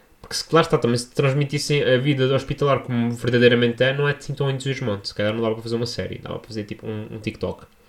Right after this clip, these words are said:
Ahm, mas já, pá, ó, ó Zé, não, não curto, pá, não curto. Mas se calhar, imaginem, ahm, se calhar séries policiais, se fores polícia não curtes ver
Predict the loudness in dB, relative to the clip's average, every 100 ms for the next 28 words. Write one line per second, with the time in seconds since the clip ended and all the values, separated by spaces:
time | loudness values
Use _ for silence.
0 | -20 -20 -20 -20 -20 _ 0 4 6 8
1 | 6 4 -2 -8 -14 _ _ _ _ _
2 | -14 -2 0 4 4 4 0 -4 -4 2
3 | 4 6 6 6 2 2 -2 -2 -2 -4
4 | -6 -10 -10 -8 -4 -4 -6 -20 -20 _
5 | -20 -20 0 2 4 4 4 4 4 4
6 | 2 2 6 8 8 4 -6 0 0 2
7 | 2 0 0 -2 2 4 4 0 -4 -18
8 | _ -20 -20 -20 _ -10 -6 -2 2 2
9 | 2 0 0 0 2 4 2